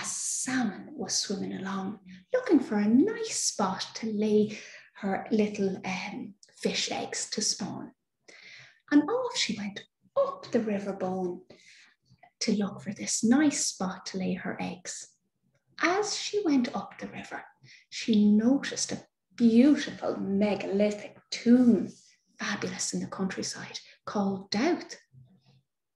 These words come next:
"This looks like a good place," she said, and she kept on swimming. Then around the bend of the Boyne, Brú na Boine, a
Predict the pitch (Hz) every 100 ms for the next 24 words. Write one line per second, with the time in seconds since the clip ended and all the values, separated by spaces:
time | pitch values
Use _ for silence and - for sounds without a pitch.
0 | _ _ _ _ - 202 - 339 - -
1 | 202 - 185 - 180 180 - 185 180 -
2 | 202 180 202 277 240 214 - - - -
3 | - - 185 185 - - 285 240 - _
4 | - - - - - 196 185 190 208 247
5 | 254 254 233 233 233 233 226 - 208 196
6 | 202 202 202 - - 214 220 214 185 185
7 | 214 233 180 - _ _ _ _ _ -